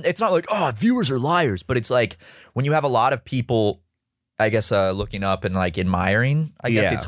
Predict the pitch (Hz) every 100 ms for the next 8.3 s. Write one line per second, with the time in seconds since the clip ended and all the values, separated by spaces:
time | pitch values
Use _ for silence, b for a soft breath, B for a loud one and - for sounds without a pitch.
0 | - 117 - 139 147 147 127 104 - 147
1 | 233 247 208 196 - - 139 120 117 101
2 | - 107 104 92 92 92 - - 120 110
3 | 73 58 90 - 98 90 92 _ _ b
4 | b b - 92 95 90 90 120 - 120
5 | 117 107 - 98 82 101 95 82 82 107
6 | - - B B - 131 160 254 - 110
7 | 104 98 87 82 - 107 - 117 101 104
8 | - -